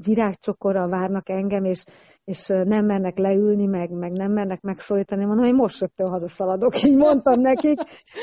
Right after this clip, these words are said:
és akkor így mondták, jaj, dehogy, dehogy, és akkor látták, hogy normális <laughs> ember vagyok én is.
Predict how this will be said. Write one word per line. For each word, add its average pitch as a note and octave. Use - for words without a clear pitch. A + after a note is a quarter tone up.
és A#3+
akkor C4+
így C4
mondták, B3+
jaj, G#4+
dehogy, F#4
dehogy, D4
és A#3+
akkor B3+
látták, A#3+
hogy G#3
normális A3
<laughs> -
ember B3
vagyok C4
én C#4
is. E4+